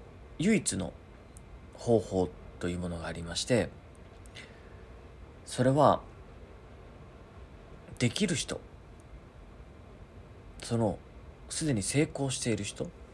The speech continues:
成功するためにどうすればいいのか分かっている人に、誘ってもらうしかありません。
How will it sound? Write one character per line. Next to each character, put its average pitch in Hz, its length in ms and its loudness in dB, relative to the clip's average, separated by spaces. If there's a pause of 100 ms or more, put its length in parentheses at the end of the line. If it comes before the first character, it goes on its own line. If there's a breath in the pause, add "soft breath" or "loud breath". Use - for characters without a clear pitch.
成 110 240 -2
功 104 140 -2
す 104 180 -2
る 101 100 0
た 98 180 0
め 92 80 -2
に 92 100 -2
ど 180 140 4
う 208 40 6
す 190 140 0
れ 151 80 6
ば 117 300 2
い 123 220 2
い - 20 0
の 82 160 -4
か 90 260 -6 (640)
分 - 180 -2
か 160 120 2
っ 170 40 2 (200)
て - 80 -2
い 90 100 0
る 78 80 -4
人 - 220 -6
に、 101 240 0 (2000)
誘 139 220 8 (100)
っ 135 60 0
て - 200 6
も 113 160 4
ら 98 140 2
う 98 80 -2
し - 140 2
か 104 240 0 (240)
あ - 80 -6
り 98 80 -4
ま 95 120 0
せ 90 160 -2
ん。 - 60 -6